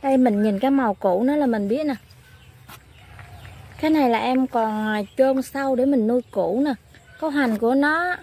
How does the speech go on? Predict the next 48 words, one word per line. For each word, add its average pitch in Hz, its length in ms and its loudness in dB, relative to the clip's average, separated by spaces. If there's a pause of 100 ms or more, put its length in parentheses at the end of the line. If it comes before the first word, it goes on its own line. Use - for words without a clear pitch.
(140)
hoành 214 240 -6
gốc 277 200 -2
của 311 100 -2
nó 320 100 -4
em 285 140 -2
đo 262 140 2
cái 285 100 0
phần 208 240 -2
nổi 202 260 -2
trên 269 280 4
á, 285 120 0 (440)
thì 214 120 -2
nó 262 260 0
tầm 208 360 -4 (140)
khoảng 226 520 -4
ba 277 200 2
gang 277 220 0
tay 269 220 0
em 262 120 0
vòng 220 240 0
lại 190 220 -2
nha 269 160 0
cả 269 80 0
nhà. 269 220 0 (1400)
Cây 277 120 4
này 247 180 4
xả 214 300 0
tàn, 240 300 0
nó 262 80 0
vừa 277 220 2
vừa 247 220 0
lên 247 220 -2
tựa 214 180 -2
mới. 247 360 -2
Đây 269 260 2
mặt 247 220 0
hoa 254 180 -4
của 240 140 -2
nó 277 120 2
ạ. 302 200 -2 (840)
Hoa 302 180 0
năm 294 180 4
cánh 311 280 2
màu 294 160 2
trắng 294 300 0
họng 247 240 -2
vàng 247 340 4
nha. 269 220 0